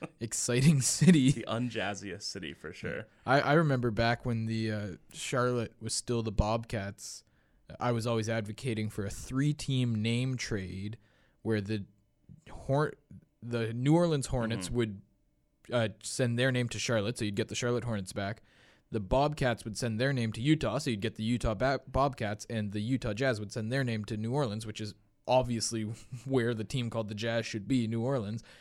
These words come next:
Speaker 1: Yeah.
Speaker 2: All three, <laughs> those were three badly named teams, and you would have turned them into three of the most appropriately named teams in the league. I'm still pissed that it didn't happen.
Speaker 1: Yeah, and I don't think it will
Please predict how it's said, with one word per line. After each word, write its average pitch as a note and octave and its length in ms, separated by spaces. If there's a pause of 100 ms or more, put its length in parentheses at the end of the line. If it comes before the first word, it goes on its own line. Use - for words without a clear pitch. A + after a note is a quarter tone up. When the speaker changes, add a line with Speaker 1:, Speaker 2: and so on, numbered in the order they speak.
Speaker 1:
Yeah. G#2+ 220
Speaker 2:
All D3+ 240
three, D#3+ 480
<laughs> - 80
those D#3 200
were C#3+ 140
three D3 320
badly C#3 400
named C#3 260
teams, D3+ 320
and C3+ 120
you B2+ 80
would C#3 100
have B2+ 140
turned C#3 180
them B2+ 100
into A#2 160
three C3+ 240
of A2+ 100
the A#2 60
most B2+ 240
appropriately A#2 560
named A#2 240
teams B2 280
in A2 80
the A2 60
league. A#2 340 (340)
I'm A2+ 140
still C3 200
pissed A#2 280
that A2+ 120
it G#2 100
didn't F#2 180
happen. - 320 (300)
Speaker 1:
Yeah, G#2 240 (100)
and A#2 100
I B2+ 60
don't D#3+ 260
think C#3+ 160
it B2 100 (160)
will A2 680